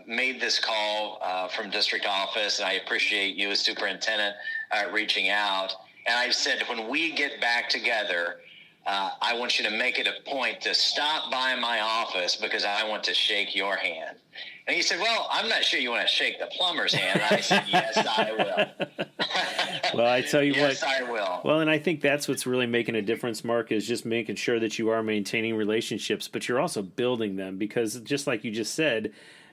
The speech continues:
Speaker 2: uh, you, you wanna be able to see these people. And so really sometimes this is the first time you're actually talking to the people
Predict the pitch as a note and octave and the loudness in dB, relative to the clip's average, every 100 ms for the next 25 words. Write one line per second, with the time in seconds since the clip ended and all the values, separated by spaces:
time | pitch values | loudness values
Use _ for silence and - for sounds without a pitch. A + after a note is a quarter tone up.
0 | - A#2 A2 G#2+ G#2+ G#2 - - A2+ A#2 | -6 -2 0 2 2 0 -4 -16 -10 -8
1 | D#3 A#2+ _ _ _ _ _ _ _ - | -8 -12 _ _ _ _ _ _ _ -8
2 | B2 B2 B2+ B2 C3 C3 C3 C3+ C#3+ F3 | -4 -2 0 0 2 2 2 0 0 2
3 | A2 G#2 A2+ G#2 G2+ G2 G#2+ G#2 B2+ A2+ | 0 -2 -2 -2 -2 -4 -4 -2 0 2
4 | A2+ - G#2+ B2 C3+ D#3+ - D#3+ E3+ C#3+ | 0 -6 -10 -2 0 0 0 -4 0 -2
5 | B2 A#2 C#3+ B2 - C#3 - C#3 B2+ B2 | -2 -4 -2 -4 0 -2 0 -2 0 0
6 | B2 A#2 - G2 F#2+ - B2+ C3 - G2 | 0 0 -2 -4 -6 -6 -4 -4 -6 -8
7 | F#2+ A2+ F#2+ G2 - G#2 - G2+ G2 | -6 -4 -4 -6 -6 -8 -4 -4 -4